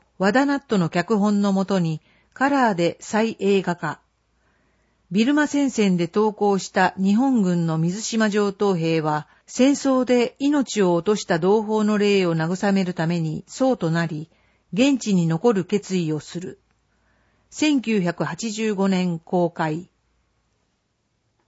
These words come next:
山桜、藤沢周平原作、篠原哲夫監督、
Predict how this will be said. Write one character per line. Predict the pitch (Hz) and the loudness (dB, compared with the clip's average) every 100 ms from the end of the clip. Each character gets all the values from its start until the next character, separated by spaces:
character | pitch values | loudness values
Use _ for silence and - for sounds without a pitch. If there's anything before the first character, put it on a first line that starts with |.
| _ _ _ _ _ _ _ _ _ _ _ _ - | _ _ _ _ _ _ _ _ _ _ _ _ 0
山 | 208 247 294 | 4 4 4
桜、 | 277 - 175 147 - _ _ _ _ _ _ | 0 0 -2 -2 -8 _ _ _ _ _ _
藤 | - 214 262 | -6 -4 -4
沢 | 262 262 240 | 0 0 0
周 | - 233 202 | -2 -4 0
平 | 208 202 | 0 0
原 | 185 185 | 2 0
作、 | 175 165 - 151 - _ _ | 0 -8 -6 -8 -8 _ _
篠 | - - 233 285 | -12 0 2 2
原 | 247 180 151 | 2 0 -2
哲 | 165 - 202 | -6 -4 -2
夫 | 185 | 0
監 | 180 170 | 0 0
督、 | 165 180 151 - | -2 -8 -10 -14